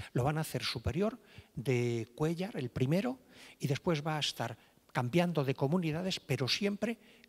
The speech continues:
casi siempre, con cargos de responsabilidad. Es decir, es el guía de la comunidad el que en este tiempo de dificult-, es decir, de ajuste de reformas, es el que va a orientar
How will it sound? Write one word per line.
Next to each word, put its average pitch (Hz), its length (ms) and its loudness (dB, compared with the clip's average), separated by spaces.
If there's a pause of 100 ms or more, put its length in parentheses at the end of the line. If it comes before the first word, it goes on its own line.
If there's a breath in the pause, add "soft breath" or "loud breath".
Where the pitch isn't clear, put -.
casi 190 280 0
siempre, 185 500 -4 (240 loud breath)
con 127 200 6
cargos 180 400 0
de 147 80 0
responsabilidad. 113 880 -4 (800 soft breath)
Es 143 120 0
decir, 135 380 -6
es - 340 -2 (320 soft breath)
el 117 260 0
guía 180 300 2
de 135 100 2
la 120 120 2
comunidad 175 580 2 (320 loud breath)
el 131 180 2
que 123 160 -4
en 117 80 -6
este 175 300 -2
tiempo 156 520 -4 (380 loud breath)
de 135 180 4
dificult-, 117 560 -2
es 117 100 -6
decir, 139 320 -6 (140 loud breath)
de 113 140 -6
ajuste 139 580 -2
de 113 120 -4
reformas, 202 640 -4 (240 loud breath)
es 165 220 2
el 120 200 -2
que 120 120 -4
va 151 100 -2
a 175 60 0
orientar 123 680 0